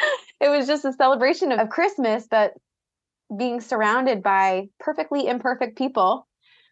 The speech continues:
And I found that very comforting, kind of entering the holidays and,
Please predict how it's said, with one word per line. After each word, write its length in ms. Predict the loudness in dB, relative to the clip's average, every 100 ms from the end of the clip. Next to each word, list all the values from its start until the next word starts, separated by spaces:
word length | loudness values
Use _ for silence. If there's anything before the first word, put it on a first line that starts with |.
| _ -8
And 100 | -4
I 120 | -4 -6 _ _
found 180 | -2 0
that 120 | 0
very 180 | 2 0
comforting, 640 | 0 -4 -2 -2 -2 -4 -10 _ -8
kind 120 | -6
of 60 | -4
entering 300 | -2 -2 -4
the 80 | -2
holidays 480 | 0 2 0 -2 -4
and, 320 | -6 -6 -10